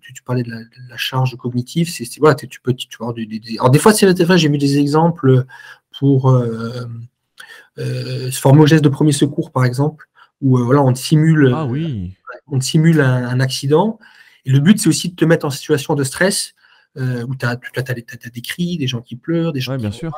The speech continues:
Speaker 1: mal, euh, des gens qui sont blessés, euh, euh, des gens que tu ne peux pas sauver. Donc, le but, c'est de te mettre un peu en, après la fin de la formation, tu penses que t'as tout compris, de te mettre en situation de stress pour te dire que, voilà, c'est, euh,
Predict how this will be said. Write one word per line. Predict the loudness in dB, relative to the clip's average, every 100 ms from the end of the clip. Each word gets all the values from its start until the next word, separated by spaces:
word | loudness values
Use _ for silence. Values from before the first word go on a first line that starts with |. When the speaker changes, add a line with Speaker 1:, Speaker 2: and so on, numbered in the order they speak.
| -8
Speaker 1:
mal, | -8 -6
euh, | -8 -8
des | -6
gens | -2 -4
qui | -4
sont | -10 -10
blessés, | -10 -6 -2 2 2 4 2 -2 _ -20 -20 _ -8
euh, |
euh, | -8 -6
des | -4
gens | -2 0
que |
tu | 0
ne |
peux | -2 -2
pas | -2
sauver. | 2 4 6
Donc, | 6
le | 6
but, | 6 6
c'est | 2
de | 0
te | 2
mettre | 2 2
un | 0
peu | 2 4
en, | 4 0 -2 -4 -8 -12
après | -10 -4
la | -2
fin | -2
de | -6
la |
formation, | -4 -2 -2 -2 -2
tu | -2 -2
penses | -2 -2
que |
t'as | -4 -4
tout | -4
compris, | -4 -4 -2 -4 _ -14 -14 -10
de | -2
te |
mettre | 2 2
en | 0
situation | -6 -10 -8
de | -8
stress | -6 -2 -4
pour | -4 -8
te | -4
dire | 0 0 -2
que, | 0 0 0 -6 -14 -20 _ _ _ _ _ _ _ -10 4
voilà, | 6 6
c'est, | 4 2 2
euh, | -4 -10 -14